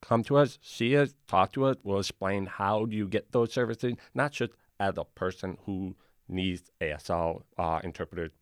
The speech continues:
for any appointment, but as an employer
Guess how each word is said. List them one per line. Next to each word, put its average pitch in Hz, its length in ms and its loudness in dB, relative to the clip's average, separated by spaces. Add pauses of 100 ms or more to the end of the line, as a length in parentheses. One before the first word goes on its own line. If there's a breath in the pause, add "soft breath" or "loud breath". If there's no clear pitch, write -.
for 82 380 0
any 82 180 -6
appointment, - 480 -6 (300 soft breath)
but 104 180 0 (100)
as 95 300 -4
an 92 280 -4 (100)
employer 95 720 -2